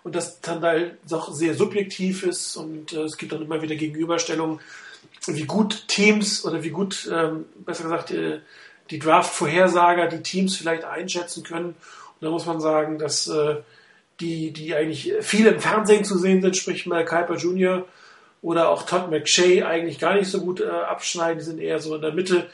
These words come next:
Gibt viele andere, die da doch bessere Vorhersagen machen. Ähm, und wenn dann Todd McShay eigentlich dann, ähm, danach nach seiner eigenen Wertung eine Draft-Wertung vornimmt, ist es für mich nicht, nicht sehr aussagekräftig.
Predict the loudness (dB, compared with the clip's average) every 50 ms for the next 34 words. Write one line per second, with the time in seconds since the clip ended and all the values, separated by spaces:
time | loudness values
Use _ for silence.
0 | -20 -20 _ -10 -8 -8 -6 -6 -4 -2 -2 -2 -2 -2 -6 -4 -6 -4 -2 0
1 | 0 0 -2 -4 -4 -6 -10 _ -6 -4 -2 -2 -4 -4 -6 -6 -6 -6 -2 -2
2 | -2 0 0 -2 -2 -4 -4 -6 -8 -8 -6 -6 -8 -10 -10 -16 -20 -18 -18 -18
3 | -18 -18 -20 -14 _ -6 -6 -4 -4 -4 -2 0 0 0 -2 -4 -6 -4 -4 0
4 | 0 2 4 6 6 6 4 2 2 4 4 4 2 2 -2 -2 0 4 4 4
5 | 4 4 -4 -8 -12 -14 -10 -4 -4 -2 -2 -2 -4 -6 -10 _ _ _ 2 4
6 | 4 6 6 4 4 2 -4 -8 -2 2 4 4 4 4 4 2 4 2 4 4
7 | 2 0 2 2 2 2 2 0 -2 -4 -10 _ _ _ _ _ _ -10 -4 -2
8 | 0 0 0 -2 -6 -4 0 0 0 0 0 -4 -6 -2 0 2 2 2 0 0
9 | -6 -12 -16 -18 -18 -16 -16 -18 -20 _ _ -20 _ _ _ _ -20 -20 _ _
10 | _ _ _ _ -8 -6 -4 -4 -4 -4 -6 -6 -2 -2 -2 -2 -2 -4 -6 -6
11 | -8 -12 -16 -12 -10 -8 -8 -6 -6 -4 -4 -2 0 2 2 0 2 0 -2 -2
12 | -2 -2 -4 -4 -6 -8 -8 -6 -6 -8 -8 -8 -10 -16